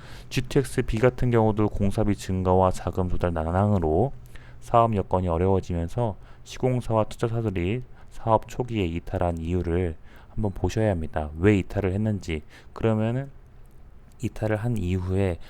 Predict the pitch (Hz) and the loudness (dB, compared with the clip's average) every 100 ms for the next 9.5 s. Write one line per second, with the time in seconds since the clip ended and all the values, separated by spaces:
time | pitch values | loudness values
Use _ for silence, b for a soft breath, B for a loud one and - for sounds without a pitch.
0 | B - 95 95 - - 95 98 92 87 | B -6 -4 -4 -6 -4 -2 0 0 2
1 | 104 101 95 - 92 95 92 85 82 87 | 2 0 -6 0 2 2 0 -2 -4 -4
2 | 101 98 110 110 107 101 - 123 123 123 | -2 -2 -4 -4 -2 -2 -4 -4 -4 -4
3 | 101 92 - 95 120 90 B B B - | -6 -6 -4 0 0 0 B B B -12
4 | - 92 87 90 90 - 110 98 104 110 | -6 -4 -4 -6 -6 -2 0 0 0 0
5 | 107 90 95 - 85 95 135 B B B | 0 0 -2 0 2 2 0 B B B
6 | 98 98 - 92 90 95 95 101 104 87 | -2 -2 -2 -4 0 0 2 0 0 -2
7 | - 82 117 113 87 B B - 82 85 | -2 -2 0 0 0 B B -8 -4 0
8 | 90 - 87 90 82 90 87 - 85 82 | 0 0 2 2 0 -2 -4 -4 -6 -6
9 | - 80 78 - 82 | -6 -10 -10 -14 -16